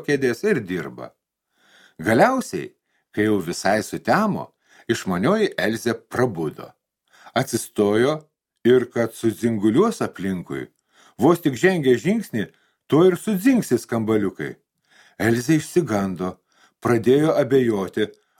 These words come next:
ar čia iš tikrųjų ji, išmanioji Elzė, ir sako: „Ar čia aš, ar ne aš?“ Bet ir pati nežinojo, ką atsakyti, tai stovėjo kurį laiką dvejodama.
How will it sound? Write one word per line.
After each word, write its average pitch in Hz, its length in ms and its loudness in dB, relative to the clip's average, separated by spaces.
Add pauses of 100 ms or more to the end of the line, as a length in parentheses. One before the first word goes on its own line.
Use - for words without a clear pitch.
(140)
ar 98 160 0
čia 180 240 2
iš - 160 -6
tikrųjų 107 560 0
ji, 170 200 4 (440)
išmanioji 131 640 0
Elzė, 82 400 -4 (480)
ir 120 160 2
sako: 85 400 -2 (560)
„Ar 135 240 4
čia - 240 2
aš, - 460 -2 (120)
ar 180 220 0
ne 180 160 4
aš?“ 87 460 -4 (1080)
Bet 110 240 0
ir 104 140 0
pati 107 280 0
nežinojo, 113 680 0
ką 95 220 0
atsakyti, 95 640 -4 (420)
tai 117 160 4
stovėjo 113 560 0
kurį 101 320 -2
laiką 151 300 0
dvejodama. 82 760 -2